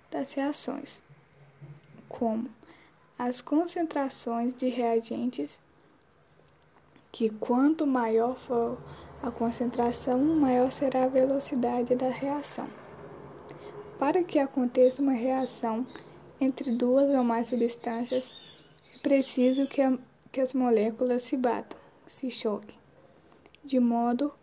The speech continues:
que as ligações se quebrem, proporcionando a formação de novas. O número de colisões irá depender das concentrações de A e de B,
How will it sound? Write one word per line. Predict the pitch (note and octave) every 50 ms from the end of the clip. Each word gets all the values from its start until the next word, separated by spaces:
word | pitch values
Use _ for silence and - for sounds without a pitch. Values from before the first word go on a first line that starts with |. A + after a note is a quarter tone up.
| - _ _ _
que | - -
as | D4 C4 -
ligações | C4 C4 B3+ B3+ B3 A#3+ A#3 - - C4 B3+ B3+ B3+
se | - - B3+
quebrem, | - - - G#3+ G#3 G#3 G#3+ A#3 B3 B3+ B3+
proporcionando | B3+ - - C4+ B3+ C4 - C4+ B3+ - - - B3+ A#3+ A3+ A3+ A3+ A#3 B3 B3+ C4+ C#4 C4+ C4+
a | B3+ B3
formação | B3 - - C#4 C4 C#4+ C#4 C4 B3+ - - - B3+ B3+ C4+ C#4
de | C#4+ C#4
novas. | C4+ A3 - - - - - - - - - - _ _ _ _ _ _ _ _ _ _ _ - - _ _ _ _
O | - C#4+
número | C4 C#4+ D#4 E4+ F4 E4 E4+ D#4+
de | D#4+ D4+
colisões | C#4+ - - C#4 C4 C4 B3+ A#3+ A3+ A3 G#3+ G#3+ G#3+ A3+ A#3 A3+ - - -
irá | B3+ B3+ B3 B3
depender | B3 B3 C4 B3+ B3+ - B3 A#3 A3+ A#3+ A#3+ A#3+
das | B3 B3+ B3+ -
concentrações | - C4+ B3+ B3 - B3+ B3 B3 - B3 A#3+ A#3+ A#3 - - A#3+ A#3+ B3+ B3+ B3
de | B3+ B3+ B3+ A#3+ A#3 A3+
A | A#3 A#3 B3 C4 C#4 - _ _ _ _ _ _ _ -
e | C#4 B3+
de | B3+ - C#4+
B, | B3+ - G#3+ - -